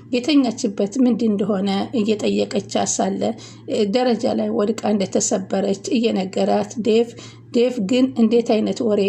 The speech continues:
አምልጦኛል፣ ይህንን ነገር እስከ ዛሬ ሳትነግረኝ" አለችው። ኒክ-፣ "ቲክቶክ ላይ ነበር እምለቃት" አለ። "ለነገሩ ተንኮሏ ነው አዙሮ የጣላት" እያለች ነበር ሊዲያ። አደይ ሱቅ ደርሳ ልትምት ዳይመንድን አይተዋለች።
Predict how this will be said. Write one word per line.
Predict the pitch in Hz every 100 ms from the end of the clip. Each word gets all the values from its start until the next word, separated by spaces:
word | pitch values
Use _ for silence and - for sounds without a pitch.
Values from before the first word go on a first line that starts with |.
| 220
አምልጦኛል፣ | 214 208 190 - 208 208 247 285
ይህንን | 226 220 220 208
ነገር | 214 202 226
እስከ | 240 220 -
ዛሬ | 208 196 208
ሳትነግረኝ" | - 226 233 190 185 233 294 -
አለችው። | 196 185 - - 196 202 - - - -
ኒክ-፣ | 254 254 262 -
"ቲክቶክ | 294 269 262 240
ላይ | 220 202
ነበር | 190 - - -
እምለቃት" | 254 214 202 190 - 202 -
አለ። | 226 202 202 202
"ለነገሩ | 233 247 208 196 202 247
ተንኮሏ | 240 269 247 220 196 190
ነው | 196 196 226
አዙሮ | 226 202 196
የጣላት" | 180 196 - 190 190 196 -
እያለች | 226 226 196 196 -
ነበር | 202 180 185 180
ሊዲያ። | 87 82 185 196 - - - -
አደይ | 240 208 214 233
ሱቅ | - 285 254
ደርሳ | 233 226 - 214
ልትምት | 233 226 220 220 190
ዳይመንድን | 233 240 208 190 190
አይተዋለች። | 180 196 214 196 180 196